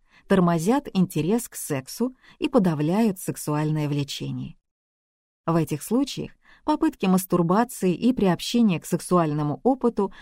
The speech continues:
возможны, но безуспешны, и часто сворачиваются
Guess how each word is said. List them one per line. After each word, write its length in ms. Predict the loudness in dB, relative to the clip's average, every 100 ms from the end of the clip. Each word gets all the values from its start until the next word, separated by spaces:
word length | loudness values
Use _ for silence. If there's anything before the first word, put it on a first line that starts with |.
| -10
возможны, 800 | 0 2 4 4 2 2 2 2 -2 0
но 160 | 2
безуспешны, 840 | 4 4 2 0 -4 -4 -4 -8 -12 -16 _ _ _ _
и 120 | 0
часто 360 | 2 2 2 -2
сворачиваются 1080 | 4 4 4 0 -2 -2 -4 -6 -12 -18